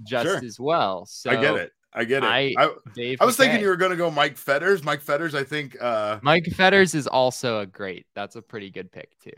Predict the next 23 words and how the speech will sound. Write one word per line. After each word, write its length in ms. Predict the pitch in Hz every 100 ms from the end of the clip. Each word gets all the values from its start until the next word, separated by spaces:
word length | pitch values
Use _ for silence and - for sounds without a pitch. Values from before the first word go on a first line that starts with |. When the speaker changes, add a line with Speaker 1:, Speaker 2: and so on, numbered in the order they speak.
| -
Speaker 2:
Mike 360 | 131 135 170 151
Fetters 380 | 170 156 151 127
would 160 | 139
one 180 | 123 131
hundred 380 | 135 135 135 -
percent 480 | 127 - 131 123 117
walk 320 | 117 117 123 120
around 320 | 120 113 113
with 120 | 110
a 60 | 107
Tommy 380 | 120 110 113
gun 560 | 101 107 107 107 104 90 110
in 120 | 113
a 180 | 104 101
violin 580 | 104 101 104 107 101
case. 520 | 92 92 80 - - - - _ _
Speaker 1:
<laughs> 200 | 208 - 190 - 190 - 160 _
Speaker 2:
Mike 180 | 120 143
Fetters 440 | 151 165 175 147 131
would, 280 | 147 139 123 123 _
would 440 | 127 139 120 107
<laughs> 0 |
dress 400 | - 117 180 175